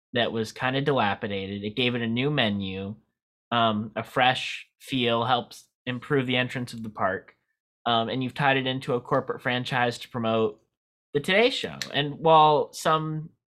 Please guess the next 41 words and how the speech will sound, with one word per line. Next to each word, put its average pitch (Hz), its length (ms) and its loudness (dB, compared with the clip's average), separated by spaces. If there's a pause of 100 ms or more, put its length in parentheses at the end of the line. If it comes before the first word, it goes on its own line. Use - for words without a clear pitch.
will 139 160 0
scoff 170 400 2
at 131 80 -2
that 123 220 2
and 120 100 -8
say, 120 480 -2 (1120)
"Oh, 131 340 4
you 123 180 -4
know, 120 440 -2 (120)
Universal's 131 580 0
becoming 127 360 -6
so 135 240 0
commercialized," 117 1080 0 (460)
at 156 100 -2
the 165 100 0
end 185 120 0
of 170 60 -4
the 156 60 0
day, 165 180 4
their 143 120 0
strategy 143 500 -2
allows 120 320 0
the 127 100 -8
parks 135 400 -4
to 135 100 -6
remain 120 320 -2
updated. 101 500 -4
There's 127 160 -4
a 131 80 0
reason 117 460 -2
why 104 560 -2 (460)
Universal 123 480 -4
Studios 117 440 -6
Florida 120 380 -2
has 117 280 -2
only 113 260 -6
two 123 260 -6
attractions 113 640 -2
from 107 160 -8
opening 104 400 -8
day. 113 400 -4